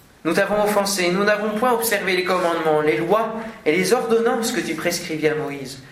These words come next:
ton serviteur. Souviens-toi de cette parole que tu donnas ordre à Moïse, ton serviteur, de prononcer. Lorsque vous pécherez, je vous disperserai parmi les peuples. Mais si vous revenez à moi, et si vous observez mes commandements, et les mettez en pratique, alors,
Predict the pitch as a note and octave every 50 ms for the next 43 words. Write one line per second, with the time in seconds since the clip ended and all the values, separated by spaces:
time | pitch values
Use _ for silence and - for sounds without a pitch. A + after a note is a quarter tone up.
0 | - - - C#3 C#3 - - D#3 D3+ D3+ - C3 - - C#3+ - - - - -
1 | - - - - - - - - - - - - - - - - - - - -
2 | - - - - - - B3 A#3+ A3+ B3 A#3+ A#3 A#3 C4+ C#4 C4+ B3+ A3+ A3+ A3+
3 | A3+ - A3 G#3+ G#3+ G#3+ A#3+ B3 A#3+ A3+ A3+ A3+ F#3+ - G3 F#3+ G3+ G#3 G3+ G#3+
4 | A3 A3 A3 A#3+ B3+ A#3+ A3+ F#3 F3+ F3 F3 F3 F3+ G3+ A3 G#3+ A3 - - -
5 | E3 D#3+ - F#3+ F3 F3 F3 F3 - F3+ F#3 G3 F3 D3+ D3 C#3 - - D#3+ D#3
6 | D#3 D#3 D#3 - E3+ F3 F3+ - - - - - - - - - - - - -
7 | - - - - D3 D3+ D3+ - F3+ F3 F#3 F3 F#3 F#3 F#3 - F3+ G3+ G#3+ G#3+
8 | F#3 E3 E3+ E3+ G3 F3+ - - F#3 F#3+ F#3 - F#3 F#3 F#3+ G#3+ G#3 G3 E3 D#3+
9 | D#3+ E3 D#3+ E3 E3+ F3+ G3+ G3+ G3+ G3 C3 B2 - - - - - - - -
10 | - - D3+ D#3+ F#3 G3 G3 G3 - - - - D4 D4 C#4 G#3+ F#3+ F3+ F#3 F3
11 | D#3 D#3+ D#3+ D#3 D#3 D3+ D3+ D3+ D3+ C3+ C3 - - - - - - - - -
12 | - - - - F3 G3 - - D4 D4+ C4+ C4 A3 B3 A#3 A#3 - A#3 A3+ A3+
13 | A3+ A#3 A3+ A3 A3+ A3 G3+ F#3+ F#3 F#3 F#3 F3+ F3 F3+ E3+ - - - - -
14 | - - - - - - - E3+ G3+ A3+ A#3+ A#3+ A3+ A#3+ C4 C4 C4 - A#3+ A#3
15 | A#3 A3+ C4+ C#4 C4 A#3+ G3+ G#3 A3+ A#3 A#3 A#3